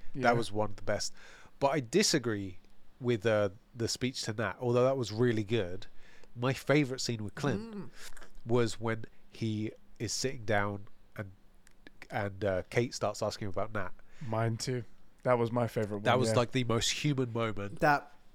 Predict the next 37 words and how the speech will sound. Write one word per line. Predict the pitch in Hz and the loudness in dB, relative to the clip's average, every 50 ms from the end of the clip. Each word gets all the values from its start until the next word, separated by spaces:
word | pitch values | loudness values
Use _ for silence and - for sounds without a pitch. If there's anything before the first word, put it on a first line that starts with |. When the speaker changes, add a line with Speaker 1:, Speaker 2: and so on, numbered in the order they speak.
| - - - | -12 -6 -2
Speaker 3:
yeah, | 156 143 143 139 139 139 | -2 0 0 0 0 0
that | 143 147 143 139 | 2 2 2 2
was | 143 143 - 147 | 2 0 -2 -2
really | 135 127 127 | -2 -2 -2
Speaker 2:
And | 127 131 | -2 0
Speaker 3:
good. | 120 | 2
Speaker 2:
I | 120 123 123 117 | 4 4 6 6
Speaker 3:
Cool. | 113 110 | 4 4
Speaker 2:
lo-, | 110 110 107 113 123 - | 4 4 4 4 2 2
I | 123 120 117 | 2 4 4
loved | 110 104 101 101 101 98 - - | 2 2 2 2 2 2 0 0
that | 95 90 - - | -2 0 0 -2
so | - - - - 214 | -2 -2 0 8 12
Speaker 3:
I | 214 226 262 | 12 12 12
just | 302 285 | 12 10
Speaker 2:
much. | - - | 6 8
Speaker 3:
feel | 339 330 | 12 12
like | 311 302 269 254 | 12 12 12 12
Speaker 1:
He | 208 226 | 8 6
was | 262 220 240 | 6 8 10
Speaker 3:
th-, | 226 | 10
I | 226 233 | 12 12
Speaker 1:
raw. | 208 214 | 12 12
Speaker 3:
feel | 240 277 277 269 | 12 10 10 10
like | 269 254 220 - - | 10 10 8 6 4
you, | 220 220 202 202 254 - | 4 4 6 6 8 8
uh, | 196 202 | 8 8
you | 202 196 196 190 | 8 8 4 2
felt | - - 226 214 226 220 175 | 6 10 12 12 12 10 10
that | 196 190 185 156 - - - | 8 8 8 6 2 -4 -10
co-, | - - 170 185 180 175 170 | -2 2 4 4 4 2 0
you | 165 170 175 170 165 - - | 0 0 0 0 0 0 0
coming | - - 175 165 160 160 156 147 | 2 2 2 2 2 0 -2 -4
from | - - - 160 151 151 151 151 151 143 135 | -4 0 2 4 4 4 4 2 -2 -2 -2
the | 139 143 143 139 | 0 0 0 -2
previous | 139 - - 143 139 139 131 131 135 131 - - - | -2 -2 -2 -2 -2 -2 -4 -4 -6 -6 -6 -6 -6
one. | 131 123 110 85 107 | -8 -8 -8 -8 -10